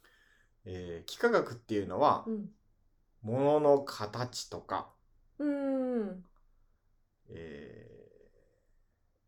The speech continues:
Speaker 1: ー、なんか、そういうのを
Speaker 2: <laughs>
Speaker 1: 考える。例えば、まあ、簡単に言うと、
Speaker 2: はい。
Speaker 1: 丸とか、
Speaker 2: はいはい。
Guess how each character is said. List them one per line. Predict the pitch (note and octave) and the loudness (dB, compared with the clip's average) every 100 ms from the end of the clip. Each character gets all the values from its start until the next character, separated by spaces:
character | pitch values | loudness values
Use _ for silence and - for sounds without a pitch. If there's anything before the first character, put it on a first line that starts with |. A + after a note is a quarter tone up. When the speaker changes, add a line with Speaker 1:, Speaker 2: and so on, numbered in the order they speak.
| _ _ _ _ - | _ _ _ _ -18
Speaker 1:
ー、 | |
な | F#2+ | -18
ん | E2+ | -16
か、 | - - _ _ _ _ _ _ _ _ _ | -16 -16 _ _ _ _ _ _ _ _ _
そ | - | -2
う | A#2 | -2
い | G2+ F#2+ | -2 -6
う | |
の | E2+ D#2 | -8 -2
を | D3 A2 - _ _ _ _ _ _ _ _ _ _ - | -2 -2 -6 _ _ _ _ _ _ _ _ _ _ -4
Speaker 2:
<laughs> | |
Speaker 1:
考 | B3 - A3 - F#3 - _ - - _ - C#4+ B3 F#2+ | -4 -2 -4 -4 -10 -14 _ -20 -20 _ -10 -8 -6 -6
え | E2 - | -8 -6
る。 | D3 D#3 | 2 6
例 | D#3 | 8
え | |
ば、 | F3+ C#3 A#2+ | 10 8 6
ま | B2 | 0
あ、 | |
簡 | C#3+ C3+ | -2 -2
単 | - C#3 C#3 | 2 2 4
に | |
言 | C#3 | 2
う | |
と、 | C#3 G3 | 4 4
Speaker 2:
は | G#2+ G#3 | 4 2
い。 | F#3+ - - | 0 -8 -10
Speaker 1:
丸 | G2+ A2+ D3+ F3 | -2 2 4 4
と | F3 C#3+ | 4 4
か、 | C3 G2+ - - | 4 2 0 -6
Speaker 2:
は | - | 0
い | A#3 | 0
は | A3+ E3 | -2 -10
い。 | E3 | -10